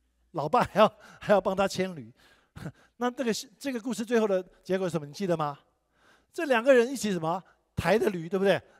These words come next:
<laughs> 抬着驴走了哈。<laughs> 所以不是父子骑驴了，变成驴骑父子了。你不断的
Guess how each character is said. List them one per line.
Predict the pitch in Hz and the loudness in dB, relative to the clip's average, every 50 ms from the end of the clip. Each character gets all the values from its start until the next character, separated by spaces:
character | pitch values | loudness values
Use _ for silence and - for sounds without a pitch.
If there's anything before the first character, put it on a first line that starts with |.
| - 135 - - 139 | 0 0 0 0 -6
<laughs> | 156 - - _ _ _ _ _ _ | -8 -8 -10 _ _ _ _ _ _
抬 | - 160 214 226 | 0 2 4 4
着 | 240 220 | 4 2
驴 | 208 208 | 2 0
走 | 202 - 190 135 | -2 -2 -2 -2
了 | 110 110 127 | -2 -8 -16
哈。 | - - 131 120 _ _ _ _ _ _ | -20 -20 -20 -20 _ _ _ _ _ _
<laughs> | - - 156 135 - _ | -16 -16 -16 -16 -16 _
所 | _ - 180 | _ -4 -4
以 | 175 | -4
不 | 160 170 180 | -4 -4 -8
是 | - 214 220 196 185 135 - _ _ _ _ _ | -6 -4 -2 -2 -2 -2 -4 _ _ _ _ _
父 | _ _ 214 190 | _ _ -6 -6
子 | 131 156 135 | -6 -6 -10
骑 | - - 139 135 | -10 -12 -12 -12
驴 | 139 143 135 | -12 -10 -10
了， | 135 131 123 135 - _ _ _ | -10 -10 -12 -14 -20 _ _ _
变 | _ 185 160 | _ -8 -6
成 | 151 160 151 | -6 -8 -8
驴 | 139 143 151 180 | -10 -10 -10 -10
骑 | - - - 160 | -8 -8 -10 -10
父 | 160 - 190 165 | -12 -10 -12 -12
子 | 139 - - 107 | -12 -12 -18 -20
了。 | - _ _ _ _ _ _ _ _ _ _ _ _ _ _ _ _ _ _ _ _ _ _ _ _ _ _ _ _ _ _ _ _ _ _ _ | -20 _ _ _ _ _ _ _ _ _ _ _ _ _ _ _ _ _ _ _ _ _ _ _ _ _ _ _ _ _ _ _ _ _ _ _
你 | - 185 185 | -10 -10 -10
不 | 175 - 233 262 | -8 -6 -8 -8
断 | - - 349 320 302 262 233 190 | 0 6 6 6 6 6 -2 -2
的 | 214 202 180 170 143 | 0 0 0 -2 -6